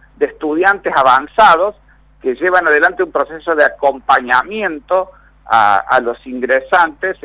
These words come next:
en ese primer periodo de su tránsito por la universidad. Este, esa es la situación que, que hemos,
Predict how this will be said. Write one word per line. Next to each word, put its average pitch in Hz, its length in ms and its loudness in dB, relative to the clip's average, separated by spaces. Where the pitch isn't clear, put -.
en 120 140 -12
ese 143 260 -6
primer 147 460 -6
periodo 139 760 -2
de 110 160 -6
su 117 160 -18
tránsito 143 500 -4
por 110 140 -4
la 104 100 -4
universidad. 104 640 -8
Este, - 440 -12
esa 196 180 -4
es 180 60 -6
la 147 100 -4
situación 139 680 -6
que, 120 380 -6
que 135 100 -4
hemos, 139 300 -4